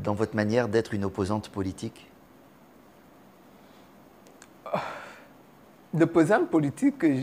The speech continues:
Speaker 2: que je suis là reste ce que, ce que, ce qu'elle était, hein. Euh, sauf
Speaker 1: Mais peut-être
Speaker 2: que
Speaker 1: que sur la forme, c'est moins brutal alors.
Speaker 2: Bon,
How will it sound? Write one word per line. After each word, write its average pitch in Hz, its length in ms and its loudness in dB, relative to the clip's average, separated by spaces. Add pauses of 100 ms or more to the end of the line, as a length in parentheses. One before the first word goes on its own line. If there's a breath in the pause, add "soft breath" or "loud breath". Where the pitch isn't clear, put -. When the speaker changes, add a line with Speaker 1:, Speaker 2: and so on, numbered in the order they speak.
(120)
Speaker 2:
que 170 140 2
je 151 160 0
suis 277 300 4
là 196 220 6
reste 156 340 2
ce - 140 -12
que, 151 260 0
ce 131 160 -8
que, 147 240 -4
ce 135 140 -10
qu'elle 139 260 0
était, 165 320 0
hein. 262 360 -2 (540 loud breath)
Euh, 139 380 8
sauf 117 200 0
Speaker 1:
Mais 113 80 6
peut-être 135 360 6
Speaker 2:
que - 60 0
Speaker 1:
que 113 60 4
sur 107 160 2
la 101 100 8
forme, 123 360 4
c'est 107 200 -4
moins 104 340 0
brutal 98 420 -2
alors. 69 240 -6 (1200)
Speaker 2:
Bon, 247 800 -8